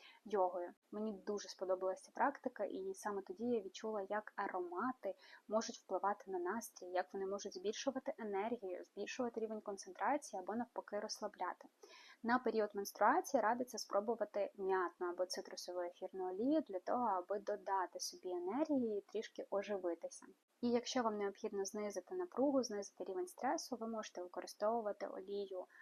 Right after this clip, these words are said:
а, шаблі, лаванди, а також хвої. Не забувайте, що головна мета, а, внутрішньої зими жінки — це відновитися, це дати собі час поспати,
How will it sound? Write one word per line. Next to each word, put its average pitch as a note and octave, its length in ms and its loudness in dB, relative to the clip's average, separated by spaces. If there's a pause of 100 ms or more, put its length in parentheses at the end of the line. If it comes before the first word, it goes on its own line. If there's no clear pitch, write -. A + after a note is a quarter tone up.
(240)
а, G3 220 0
шаблі, A#3+ 520 0
лаванди, G3 500 2
а F#3+ 120 -8
також - 340 -6
хвої. F3 400 -8 (400)
Не A#3+ 160 4
забувайте, G#3 640 -2
що G#3 480 -2
головна G#3 380 -2
мета, G3 480 0 (200)
а, G3 200 -6 (100)
внутрішньої G3 640 -4
зими G3 320 -4
жінки — A#3 520 0 (440)
це A3+ 520 -2
відновитися, F#3+ 680 -2 (200)
це - 160 -4
дати G#3 300 2
собі F#3 260 -6
час - 580 -4
поспати, C4+ 640 0